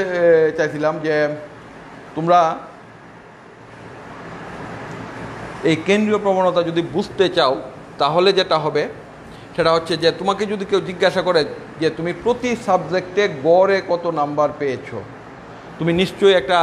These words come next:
এ, নাম্বারের কথা বলবো, বলবা,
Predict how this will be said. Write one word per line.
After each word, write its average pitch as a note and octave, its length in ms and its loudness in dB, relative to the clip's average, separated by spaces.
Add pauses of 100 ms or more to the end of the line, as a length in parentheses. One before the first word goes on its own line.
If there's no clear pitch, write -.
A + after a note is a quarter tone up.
এ, D3+ 560 2
নাম্বারের D#3 400 -2
কথা C#3+ 260 -8
বলবো, C#3+ 340 -4 (320)
বলবা, D3+ 280 2